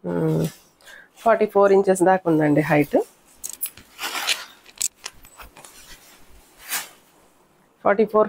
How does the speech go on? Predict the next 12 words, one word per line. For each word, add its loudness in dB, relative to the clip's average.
ఫార్టీ -2
ఫైవ్ 2
ఇంచెస్ -6
దాకా 0
ఉందండి -6
హైట్. -4
చాలా 4
బాగుందండి 4
కలర్ 4
అయితే. 0
రా 4
మ్యాంగో 4